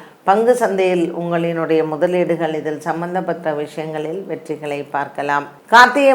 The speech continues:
மாதத்தில் நீங்கள் வணங்க, வணங்க வேண்டிய தெய்வம், கார்த்திகை மாதம்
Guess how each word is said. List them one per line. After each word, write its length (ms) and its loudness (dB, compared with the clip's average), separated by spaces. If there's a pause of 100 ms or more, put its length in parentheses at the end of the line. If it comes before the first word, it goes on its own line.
மாதத்தில் 480 4
நீங்கள் 300 -2
வணங்க, 240 0 (140)
வணங்க 360 2
வேண்டிய 240 0 (120)
தெய்வம், 380 0
கார்த்திகை 380 0 (100)
மாதம் 280 0